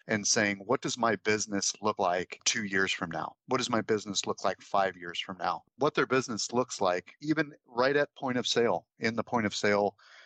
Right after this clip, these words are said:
system, the borrower can self-serve certain borrower combinations. In the P O S, you press the button, you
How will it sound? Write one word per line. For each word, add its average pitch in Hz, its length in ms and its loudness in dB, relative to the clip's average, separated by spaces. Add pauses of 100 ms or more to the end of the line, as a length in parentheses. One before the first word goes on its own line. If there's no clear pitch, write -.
(120)
system, 101 540 0
the 98 80 -2
borrower 110 500 2
can 101 200 -10
self-serve 107 680 0
certain 180 360 -2
borrower 107 600 2
combinations. 104 840 0
In 151 180 4
the 143 100 0
P 143 200 2
O 131 80 6
S, 139 360 2
you - 80 -10
press 135 280 0
the 120 100 -12
button, 127 380 0 (120)
you 110 380 -8